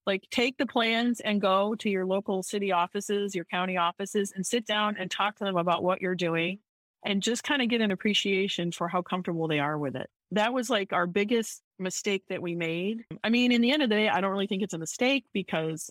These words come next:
you know, we're buying a second piece of property and we're expanding and, like, we got so smart on this, right? But that would be my best piece of advice to people is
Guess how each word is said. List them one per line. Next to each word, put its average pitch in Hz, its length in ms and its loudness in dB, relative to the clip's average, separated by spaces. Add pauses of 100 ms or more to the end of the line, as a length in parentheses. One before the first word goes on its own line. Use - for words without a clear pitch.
(100)
you 196 120 -2
know, 165 100 0
we're 156 100 -2
buying 170 360 -2
a 170 40 -8
second 180 320 -4
piece 170 180 -8
of 170 80 -10
property 240 480 2
and 190 100 0
we're 170 140 0
expanding 220 640 2
and, 175 180 -6 (160)
like, 185 220 0
we 214 100 2
got 190 200 2
so 247 180 -2
smart 190 340 2
on 160 140 -2
this, 156 240 -10
right? 180 200 0 (600)
But 226 200 0 (320)
that 220 160 4
would 247 100 0
be 233 80 2
my 220 160 2
best 202 240 0
piece 208 180 -4
of 185 120 0
advice 175 300 -2
to 175 100 -4
people 160 480 -4
is 160 420 -2